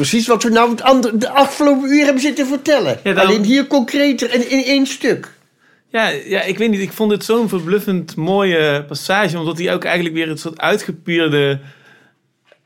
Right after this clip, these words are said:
Speaker 2: denken geeft van al die eerdere processen en die eerdere boeken. En ja, ik vind ook ik verbluffend dat die, dat die recensent dan met die twee ballen komt aanzetten, terwijl ik hem eigenlijk
Speaker 1: Ja, ik
Speaker 2: op basis
Speaker 1: snap
Speaker 2: van
Speaker 1: het ook.
Speaker 2: deze ene, ene passage zou ik al, al minstens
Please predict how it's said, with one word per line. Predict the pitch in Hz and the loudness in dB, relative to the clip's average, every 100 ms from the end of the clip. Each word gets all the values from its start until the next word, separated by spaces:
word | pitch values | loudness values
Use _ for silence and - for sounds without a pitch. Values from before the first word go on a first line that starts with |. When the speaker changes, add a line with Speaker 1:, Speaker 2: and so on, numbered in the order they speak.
| - | -18
Speaker 2:
denken | 139 135 175 220 170 147 139 135 131 131 - _ _ _ _ _ | -6 0 2 2 2 2 4 2 0 -6 -16 _ _ _ _ _
geeft | - - 156 156 160 - | -18 -2 0 2 0 -4
van | 160 156 | -2 -2
al | 151 175 | 0 0
die | 170 160 | 0 0
eerdere | 180 202 185 | 0 0 -4
processen | 190 151 190 190 175 | -6 -6 -4 -4 -6
en | |
die | 156 | -6
eerdere | 175 190 180 160 | -4 -2 -2 -4
boeken. | 180 190 214 240 233 - - - | -4 -4 -4 -4 -8 -20 -20 -20
En | - 170 175 175 - | -4 -2 -2 -4 -6
ja, | 170 165 | -2 0
ik | 147 131 | 0 -4
vind | 165 | -4
ook | 156 | -4
ik | 156 139 | -4 -6
verbluffend | - 135 147 175 180 147 | -8 -4 -2 0 -2 -2
dat | 143 | -2
die, | 147 147 | -2 -4
dat | 147 139 | -4 -4
die | 139 135 | -6 -4
recensent | 143 139 - 151 139 | -6 -6 -4 -2 -2
dan | 147 139 139 139 - - _ | 0 0 0 -4 -12 -20 _
met | 139 | -10
die | 139 | -4
twee | 156 135 | -2 0
ballen | 143 180 180 | 2 2 0
komt | 143 131 | -2 -2
aanzetten, | 135 135 131 135 | 0 0 -2 -4
terwijl | 135 139 | -4 -4
ik | 135 | -4
hem | 139 | -2
eigenlijk | 143 - 139 | 0 0 -2
Speaker 1:
Ja, | |
ik | 147 | 0
Speaker 2:
op | |
basis | 175 165 | 2 0
Speaker 1:
snap | 190 | 0
Speaker 2:
van | 160 | 2
Speaker 1:
het | 180 | 2
ook. | 160 | 2
Speaker 2:
deze | 185 | 0
ene, | 196 208 185 | 2 2 0
ene | 190 208 202 | 0 0 0
passage | 165 160 190 202 175 | -2 0 2 2 2
zou | 165 | 2
ik | 160 | 2
al, | 160 156 156 | 2 0 -2
al | 160 151 | -2 -2
minstens | 151 175 160 143 - | 0 -2 -4 -6 -8